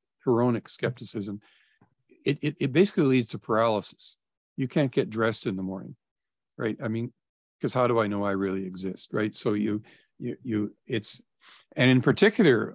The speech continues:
uh, Hume, uh, thought that the trouble with this very complete skepticism is it leads to basically to moral cowardice, because then you, you have people saying, "Well, why should I help the hungry in Ethiopia? Because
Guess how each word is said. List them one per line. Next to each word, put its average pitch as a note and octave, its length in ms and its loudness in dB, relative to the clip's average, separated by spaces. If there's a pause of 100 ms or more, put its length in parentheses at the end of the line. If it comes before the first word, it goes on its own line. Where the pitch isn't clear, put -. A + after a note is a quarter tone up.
uh, G#2 180 2 (180)
Hume, B2+ 500 0 (1040)
uh, G2+ 300 -4 (420)
thought A#2+ 220 4
that - 160 -10
the A#2+ 120 -2
trouble B2 380 4
with G#2 240 -2 (600)
this B2 260 -4
very A2+ 360 -2 (400)
complete C#3 400 -4
skepticism G#2+ 680 -4
is F#2+ 120 -8
it D3 100 -10
leads C3 380 0
to G#2+ 280 -4 (380)
basically D#3+ 320 0
to G#2+ 80 -6
moral A2 400 2
cowardice, - 680 -4 (180)
because G#2 240 -8
then B2 160 0
you, A#2 160 -4 (300)
you B2+ 100 -2
have A2 200 0
people B2+ 300 -2
saying, G#2 380 0
"Well, A2+ 280 2 (1160)
why B2 320 2
should B2+ 220 0
I A2+ 100 2
help A2+ 260 -2
the A2 100 -10
hungry A2+ 400 -2
in G2+ 60 -4
Ethiopia? G#2 760 -4
Because G2 600 -4